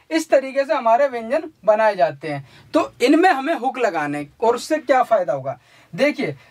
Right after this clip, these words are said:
या पहले समझ लीजिए कि किस तरीके से हुक लगते हैं। एक हम सीधे आउटलाइन लेते हैं, तो ये हमारा बन रहा है तय। क्या है? तय।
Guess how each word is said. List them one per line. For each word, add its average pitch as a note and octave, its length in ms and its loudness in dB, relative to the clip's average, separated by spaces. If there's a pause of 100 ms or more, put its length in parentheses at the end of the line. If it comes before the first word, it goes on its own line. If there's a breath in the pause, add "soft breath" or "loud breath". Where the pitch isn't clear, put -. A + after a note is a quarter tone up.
(540 soft breath)
या A3+ 160 4 (400)
पहले C4 300 2
समझ B3+ 280 -6
लीजिए A#3 340 -6
कि D4+ 120 0 (380)
किस - 300 -2
तरीके A#3+ 360 0
से C4+ 100 -2
हुक A3+ 180 0
लगते D#3+ 340 -2
हैं। C3+ 480 -8
एक E4 260 4
हम C4+ 180 -4
सीधे B3+ 340 -10
आउटलाइन B3+ 420 0
लेते A3 240 -8
हैं, A#3+ 80 -4
तो C4+ 100 -6
ये B3+ 160 -2
हमारा A3 280 2
बन F3+ 200 0
रहा E3+ 140 4
है C#4+ 100 2 (160)
तय। C3+ 240 -2 (220)
क्या G#3+ 140 4
है? E4+ 180 2 (220)
तय। D#3 180 -4